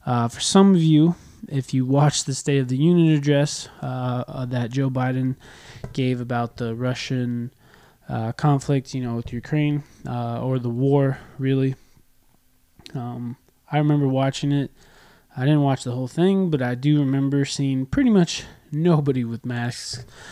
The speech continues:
So it's kind of ironic and funny that, uh, they're pushing, you know, for mask mandates, but nobody, uh, in the political,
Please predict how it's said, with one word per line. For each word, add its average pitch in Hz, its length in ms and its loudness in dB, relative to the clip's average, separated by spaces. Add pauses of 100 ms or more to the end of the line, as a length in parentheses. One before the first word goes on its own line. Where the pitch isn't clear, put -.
(240)
So 135 200 0
it's 123 120 -2
kind 147 220 2
of 127 500 0
ironic 127 720 -2 (140)
and 123 140 -12
funny 147 420 0
that, 113 340 -8 (720)
uh, 120 260 -10
they're 123 180 -6
pushing, 120 720 -8 (380)
you 135 160 -10
know, 113 180 -8
for - 180 -14
mask 135 360 -4
mandates, 120 640 -6 (240)
but 113 960 -8 (140)
nobody, 127 920 0 (640)
uh, 113 300 -6
in 123 160 -4
the 120 80 -2
political, 117 800 -4